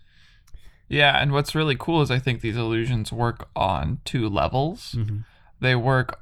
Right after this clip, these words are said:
Speaker 1: on the first level where you learn that Mister Robot is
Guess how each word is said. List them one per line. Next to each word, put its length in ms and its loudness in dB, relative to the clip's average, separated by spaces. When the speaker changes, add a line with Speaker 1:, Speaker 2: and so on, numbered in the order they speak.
Speaker 1:
on 340 4
the 180 2
first 580 -4
level 580 -2
where 600 -2
you 280 -2
learn 420 0
that 200 -4
Mister 340 -4
Robot 500 0
is 400 -4